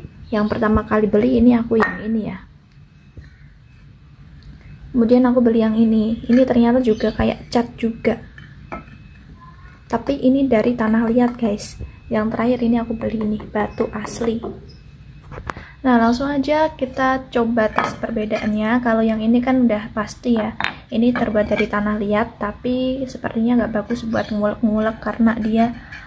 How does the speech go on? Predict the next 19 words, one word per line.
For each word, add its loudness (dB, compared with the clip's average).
kena, 2
eh, 2
ngulekan 4
dikit 0
itu -4
kayak 0
kegores 0
dan 0
catnya -2
kayak -2
pudar -2
gitu -6
loh -6
guys. -6
Dan -4
ini 0
gampang -2
banget -2
kroel-kroelnya. -4